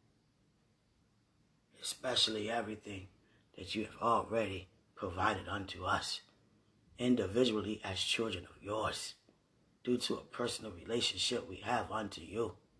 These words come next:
I love every sister the same. I love every brother the same. And we will all love each other the same, as Christ loved us the same.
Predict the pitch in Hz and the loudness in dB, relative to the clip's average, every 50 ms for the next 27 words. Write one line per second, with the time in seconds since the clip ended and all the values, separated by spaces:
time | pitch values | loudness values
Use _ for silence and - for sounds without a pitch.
0 | - _ _ _ _ _ _ _ _ _ _ _ _ _ _ _ _ _ _ _ | -20 _ _ _ _ _ _ _ _ _ _ _ _ _ _ _ _ _ _ _
1 | _ _ _ - - 101 101 110 120 127 120 101 117 143 156 151 127 120 113 - | _ _ _ -8 -4 -2 2 6 6 6 6 8 10 10 10 10 10 6 2 2
2 | - - 135 - - - 123 117 - - 98 - - - - - 120 123 113 - | 2 4 4 2 2 2 0 0 2 0 -4 -6 -6 -6 -2 2 2 4 2 2
3 | - - - _ _ _ _ _ _ _ _ _ _ _ _ _ _ _ _ _ | 0 -8 -18 _ _ _ _ _ _ _ _ _ _ _ _ _ _ _ _ _
4 | _ _ _ - 104 107 107 113 131 135 127 123 139 147 156 143 143 127 117 107 | _ _ _ -2 0 2 8 12 12 12 12 12 12 12 12 12 12 8 6 6
5 | 117 127 131 135 117 110 104 - 87 85 - - - - 110 120 127 117 87 - | 8 8 10 10 8 6 2 -2 -4 -8 -6 -6 -2 2 4 6 6 4 4 0
6 | - - _ _ _ _ _ _ _ _ _ _ _ _ _ _ _ - 117 113 | -6 -16 _ _ _ _ _ _ _ _ _ _ _ _ _ _ _ -6 2 4
7 | 131 131 120 110 - - 131 139 139 123 104 110 110 123 123 - - - 101 90 | 6 8 6 6 8 10 12 12 12 12 10 6 6 6 6 4 4 -2 -6 -4
8 | - - 131 127 123 104 95 92 90 - - 90 90 - - - 107 117 123 110 | 2 6 6 6 6 6 2 -2 -6 -6 -6 -6 -6 -4 0 4 6 6 6 6
9 | 98 - - - _ _ _ _ _ _ _ _ _ _ _ _ _ - 98 - | 4 0 -6 -16 _ _ _ _ _ _ _ _ _ _ _ _ _ -8 -8 -8
10 | - - - 135 143 156 156 147 - - - - 107 123 123 113 107 - - 139 | -8 -2 4 8 10 10 10 8 6 0 -4 2 4 6 6 6 4 4 4 6
11 | 135 117 - - - - - _ - - 95 - - - - 117 131 123 101 95 | 6 6 4 0 -6 -10 -16 _ -12 -10 -10 -8 -6 -2 0 2 2 2 2 0